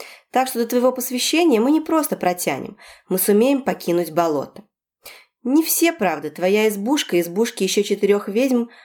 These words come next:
останутся здесь". "Почему?"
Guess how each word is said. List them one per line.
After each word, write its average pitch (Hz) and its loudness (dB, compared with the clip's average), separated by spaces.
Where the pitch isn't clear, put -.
останутся 175 -4
здесь". 156 -8
"Почему?" 214 0